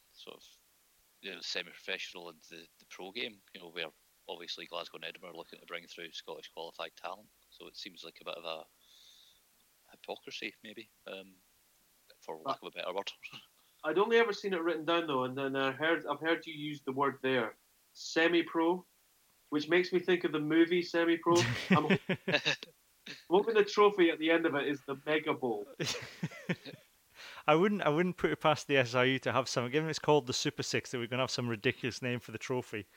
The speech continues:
Speaker 3: Maybe we
Speaker 2: Super
Speaker 3: should
Speaker 2: Six Bowl. That's what it is now in my head.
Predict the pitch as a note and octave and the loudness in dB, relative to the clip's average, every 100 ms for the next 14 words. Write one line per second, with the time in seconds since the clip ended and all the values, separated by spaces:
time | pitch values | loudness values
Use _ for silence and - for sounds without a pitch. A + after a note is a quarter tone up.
0 | - - - - - _ D#3+ G3 - D3+ | -20 -20 -20 -20 -20 _ 0 2 0 -2
1 | D3 C3+ - _ - C3 A#2 - - C#3+ | -4 -6 -10 _ -12 -6 -6 -8 -4 -4
2 | - - D3+ D3+ D#3 C3 C3 B2+ C3 B2 | -4 -6 -4 -2 -2 -4 -4 -2 -4 -2
3 | C3 | -4